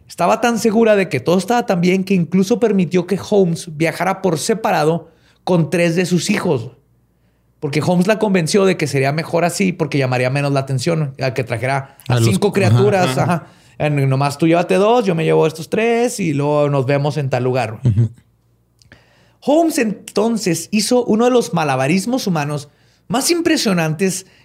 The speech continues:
Speaker 1: que se han visto en la historia, güey. Moviendo a la familia Pitesel a diferentes partes de los Estados Unidos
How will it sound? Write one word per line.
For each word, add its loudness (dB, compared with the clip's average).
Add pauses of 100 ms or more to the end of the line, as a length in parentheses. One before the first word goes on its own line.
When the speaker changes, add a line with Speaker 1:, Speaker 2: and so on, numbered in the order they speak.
Speaker 1:
que -2
se 0
han 0
visto 0
en -2
la 0
historia, -2
güey. -14 (1040)
Moviendo 2
a 0
la 0
familia 0
Pitesel -2
a 0
diferentes -2
partes -2
de 0
los 0
Estados -4
Unidos 0